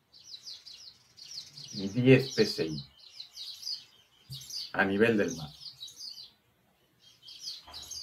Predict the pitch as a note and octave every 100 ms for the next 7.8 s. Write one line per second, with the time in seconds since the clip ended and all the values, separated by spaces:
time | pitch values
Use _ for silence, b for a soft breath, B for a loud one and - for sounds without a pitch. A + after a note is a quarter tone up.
0 | - - - _ _ _ _ - _ _
1 | _ _ _ - - - G2 - - G2+
2 | F#2+ - C3 A2 G#2+ G2 - A2+ A2+ A2
3 | A2 G#2 G2+ A2 B2+ - G2 - G2+ G2+
4 | G2 G#2+ F#2 G#2 G2 G2+ A#2 C3 C3+ E3+
5 | - - F2+ F2+ F#2 G#2 C3+ - - -
6 | _ - _ _ - - - - - E2
7 | E2 - - E2 D#2+ D#2 D#2 D#2